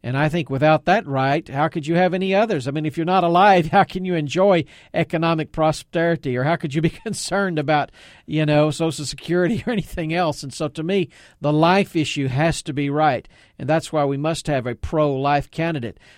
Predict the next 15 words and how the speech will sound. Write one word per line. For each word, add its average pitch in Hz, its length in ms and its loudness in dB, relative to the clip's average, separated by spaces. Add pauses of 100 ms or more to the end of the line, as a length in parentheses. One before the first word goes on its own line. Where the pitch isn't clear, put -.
(100)
But 147 100 -2
I 185 160 6
think 190 240 -4
for 165 300 -2
the 127 100 -6
party, 190 640 2 (560)
if 135 140 -6
we're 160 80 -2
talking 160 400 0
about 147 240 0
the 139 80 -4
Republican 175 580 -2
Party, 123 460 -6 (280)
it's - 280 0
even 160 480 -4